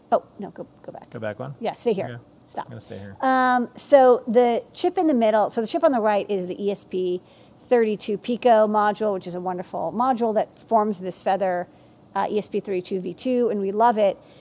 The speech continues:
Speaker 1: The chip in the middle is the U S B serial converter, which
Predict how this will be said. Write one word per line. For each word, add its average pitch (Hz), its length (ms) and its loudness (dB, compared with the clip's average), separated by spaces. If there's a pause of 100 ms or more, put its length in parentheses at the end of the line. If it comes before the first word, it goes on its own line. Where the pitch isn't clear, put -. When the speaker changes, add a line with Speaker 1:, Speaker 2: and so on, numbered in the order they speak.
(160)
Speaker 1:
The 247 100 -2
chip 381 220 0
in 370 80 2
the 311 80 4
middle 269 240 4
is 233 80 6
the 196 120 -4
U 208 100 0
S 220 100 2
B 240 100 -8
serial 208 300 -4
converter, 233 600 -2 (160)
which - 360 -4